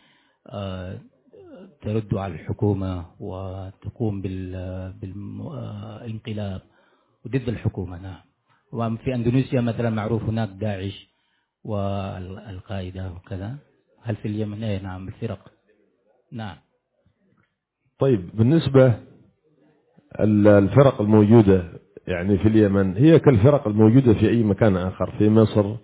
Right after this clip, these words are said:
Speaker 2: في، آه، العراق، في سوريا، في أندونيسيا، في ماليزيا. للأسف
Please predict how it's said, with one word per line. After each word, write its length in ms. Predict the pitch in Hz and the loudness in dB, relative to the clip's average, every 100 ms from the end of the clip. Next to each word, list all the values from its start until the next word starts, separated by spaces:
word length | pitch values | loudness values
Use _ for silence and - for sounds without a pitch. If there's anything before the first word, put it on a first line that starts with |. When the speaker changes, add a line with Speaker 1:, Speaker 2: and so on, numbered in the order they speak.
| _ _ _ _ - | _ _ _ _ 0
Speaker 2:
في، 640 | 110 104 104 101 101 101 - _ _ _ _ _ - | 4 6 8 8 6 2 -4 _ _ _ _ _ -8
آه، 680 | - 98 98 98 98 95 | -2 2 2 2 2 0
العراق، 600 | 98 92 101 110 107 - - | -2 0 2 4 2 0 0
في 100 | 98 | 0
سوريا، 640 | - 110 110 110 110 104 | 4 6 8 8 6 6
في 500 | 104 104 107 107 - _ _ - | 6 6 8 6 0 _ _ -4
أندونيسيا، 960 | 101 101 107 110 110 - 107 107 107 107 _ _ _ | 2 8 10 10 6 6 6 8 6 0 _ _ _
في 80 | 107 | 0
ماليزيا. 760 | 104 110 110 104 107 110 104 - _ _ _ _ - | 4 6 8 8 8 8 6 -2 _ _ _ _ 0
للأسف 680 | 123 139 143 165 143 113 | 6 8 8 8 6 0